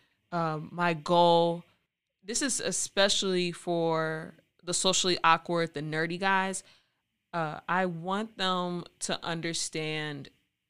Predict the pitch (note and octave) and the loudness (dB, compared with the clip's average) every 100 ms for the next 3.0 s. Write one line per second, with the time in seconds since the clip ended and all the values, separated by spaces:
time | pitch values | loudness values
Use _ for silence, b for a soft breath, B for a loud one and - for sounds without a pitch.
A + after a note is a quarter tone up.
0 | _ E3 D#3+ D#3 E3+ F#3 F#3+ F3+ F3+ - | _ -8 -4 -4 -2 0 0 2 2 0
1 | - F3 D#3+ E3 D3 - D#3 D#3 D3+ D#3+ | -2 -4 -4 -4 -4 -2 -4 -4 -8 -4
2 | D#3 C#3+ D3+ - F3 F3+ F3 F3 E3+ E3 | -2 -2 -4 -8 -8 -2 -2 0 0 0